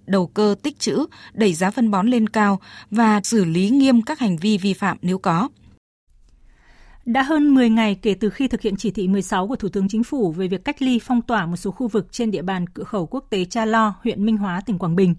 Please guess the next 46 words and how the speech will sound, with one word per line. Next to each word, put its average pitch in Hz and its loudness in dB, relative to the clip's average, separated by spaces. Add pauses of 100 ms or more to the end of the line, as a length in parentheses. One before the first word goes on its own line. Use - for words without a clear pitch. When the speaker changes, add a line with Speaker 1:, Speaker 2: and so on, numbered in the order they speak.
(340)
Speaker 2:
nhiều 254 4
hộ 233 4
dân 277 2
và 226 4
lái 196 2
xe 247 -2
kẹt 196 -4
lại 190 0
tại 196 -6
khu 226 -6
vực 190 -2
này. 180 -2 (600)
Những 269 6
người 302 4
lính 233 4
đồn 254 4
biên 269 2
phòng 233 2
cửa 208 -6
khẩu 190 -2
quốc - -6
tế 202 2
Cha 240 0
Lo 233 4
cùng 214 0
với 202 0
chính 233 -2
quyền 208 0
địa 196 -2
phương 214 -2
đã 190 -6
cố 220 0
gắng 208 -2
không 285 0
để 214 2
bất 240 -6
cứ 226 0
người 240 2
dân 220 -2
nào 196 0
rơi 247 0
vào 202 -2
hoàn 185 -2
cảnh 180 -6
thiếu 202 0
bữa 226 -4